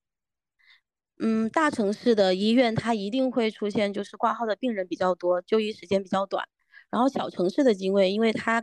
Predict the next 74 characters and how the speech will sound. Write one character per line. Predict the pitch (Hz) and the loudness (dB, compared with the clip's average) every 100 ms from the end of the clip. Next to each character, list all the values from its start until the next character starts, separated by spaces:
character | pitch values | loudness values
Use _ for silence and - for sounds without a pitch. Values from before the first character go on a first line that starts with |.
| - | -4
看 | - 285 | -2 0
病 | 247 294 | 2 2
的 | 190 | 2
病 | 254 220 | 0 0
人 | 196 | 2
会 | 226 | 0
比 | 202 | 0
较 | - 254 | 0 -2
少， | - - - - _ _ _ _ | 0 -4 -4 -8 _ _ _ _
那 | 254 | -2
医 | 226 233 | 0 0
生 | 269 254 | 2 2
相 | 269 254 277 | 2 0 2
对 | 302 | 2
呢， | 233 208 | 2 0
现 | 220 294 294 | -2 0 2
在 | 269 | 2
这 | 269 | 2
两 | 262 185 | 2 0
年 | 180 175 - - _ _ | -2 -4 -6 -12 _ _
很 | _ - 196 | _ -4 -4
多， | 196 - | -4 -8
很 | - 196 | -6 -4
多 | 202 226 | -2 0
那 | 254 247 | 0 0
个 | 220 196 185 _ - _ _ _ _ _ _ _ | 2 2 0 _ -20 _ _ _ _ _ _ _
精 | - 247 | 2 4
卫 | 262 | 4
中 | 240 220 226 | 4 -2 0
心 | 240 | -2
都 | 220 220 | 2 2
在 | 220 220 208 | 2 0 0
扩 | 196 - 220 | -2 0 2
招。 | 202 190 190 - - - - _ _ _ _ _ _ | 2 0 -2 -10 -20 -20 -20 _ _ _ _ _ _
嗯， | - 202 196 | -2 0 0
我 | - 202 | 0 2
们 | 196 | 4
原 | 208 | 4
来 | 240 | 2
就 | 233 262 | 2 2
诊 | 214 | 2
的 | 180 | 0
那 | 196 | 0
个 | 196 | 0
小 | 185 | -2
城 | - 175 | -4 -6
市 | 175 | 0
的 | 247 | 0
精 | 196 185 | 0 -2
卫 | 196 190 - | 2 2 0
中 | - 180 | -4 -4
心， | 185 180 | -2 -2
我 | 175 | 0
也 | 202 | 0
有 | 185 | 0
关 | 185 196 | 0 -2
注 | 202 | -2
到， | 202 | -2
就 | 190 | -2
他 | - | -4
们 | 214 | -2
的 | 208 | -4
医 | 190 208 | -4 -8
生 | 208 | -10
团 | 214 175 | -10 -8
队 | 226 | -6
也 | - | -8
是 | _ | _
在 | 190 | -10
不 | - | -4
断 | 226 | -2
地 | 208 | -2
增 | 180 170 175 | -6 -14 -12
加。 | 165 | -14